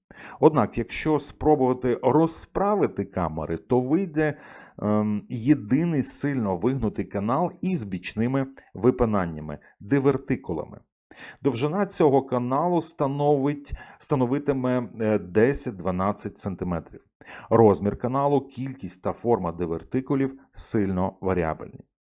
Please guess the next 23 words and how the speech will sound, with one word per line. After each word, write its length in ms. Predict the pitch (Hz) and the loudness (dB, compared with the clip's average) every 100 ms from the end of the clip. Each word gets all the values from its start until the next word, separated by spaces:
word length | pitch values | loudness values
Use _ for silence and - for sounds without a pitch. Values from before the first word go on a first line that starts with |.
| - - - | -20 -18 -2
Зазвичай 520 | 117 135 151 - 233 | 2 4 2 2 2
верхні 380 | 147 143 147 139 | 4 4 2 -4
дивертикули, 800 | 117 113 117 - 151 139 123 113 - - - | -2 0 0 -2 -2 2 2 2 -2 -20 -12
е, 300 | - 107 104 | -2 2 2
що 180 | 101 135 | 0 -2
знаходяться 540 | 117 127 135 120 - 113 | -2 0 0 0 2 -2
біля 360 | 104 143 127 | 0 2 4
основи 540 | 117 135 - 123 107 107 | 4 2 -2 0 2 2
пухирця, 600 | 120 - 143 - 175 185 | 0 -2 -4 -2 0 0
е, 40 | 185 - - - 120 120 | -2 -14 -10 0 4 6
вони 540 | 117 101 135 151 165 160 | 4 2 -4 -2 0 2
розвинені 640 | 113 92 120 135 131 123 | 2 2 -2 0 -2 -2
більшою 580 | 98 104 104 - 113 123 | -2 -2 -2 -2 -2 -2
мірою, 480 | 127 143 143 139 | -2 0 0 0
ніж, 520 | 110 101 104 123 - - - - - | 0 0 0 0 -4 -14 -20 -16 -4
е, 120 | 95 | -2
нижні. 520 | 104 110 80 73 - _ _ _ - - - | 0 0 -2 -8 -16 _ _ _ -20 -20 -14
Сім'яні 360 | - 135 135 139 | -6 -4 -2 -2
пухирці 600 | 123 - 120 - 156 180 | -4 -2 -2 -4 -6 -6
по 320 | - 143 131 | -2 2 2
відношенню 800 | 123 107 120 120 - 101 90 90 | 2 -2 0 0 0 -4 -6 -6
до 400 | 85 113 101 - | 4 8 8 6
очеревини 840 | 85 - 87 82 92 135 165 190 | -4 -6 -4 0 2 2 2 0